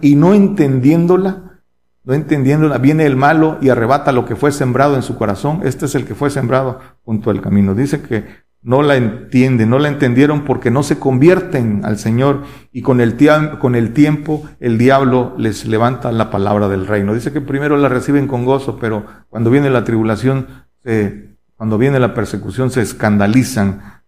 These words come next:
Entonces el diablo les levanta la palabra. Dice Proverbios veintinueve, veintinueve, veintinueve, diecinueve, dice que el siervo, el siervo no se corregirá con palabras, porque entiende,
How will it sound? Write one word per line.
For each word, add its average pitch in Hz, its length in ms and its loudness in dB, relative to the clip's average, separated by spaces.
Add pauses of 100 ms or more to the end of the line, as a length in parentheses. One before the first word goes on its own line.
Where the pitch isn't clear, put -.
Entonces 120 680 -4
el 107 160 -2
diablo 120 460 4
les 101 160 -2
levanta 110 800 -4
la 104 180 -8
palabra. 98 480 -4
Dice 135 260 0
Proverbios 131 460 0
veintinueve, 123 640 -2 (840)
veintinueve, 120 720 -2
veintinueve, 117 600 -2
diecinueve, 123 640 -2 (260)
dice 139 260 -8
que 120 180 0
el 110 100 -2
siervo, 135 560 0 (600)
el 120 160 -6
siervo 165 280 2
no 160 120 2
se 165 160 -2
corregirá 127 540 0
con 131 180 -4
palabras, 113 500 -2
porque 113 400 -4
entiende, 170 640 0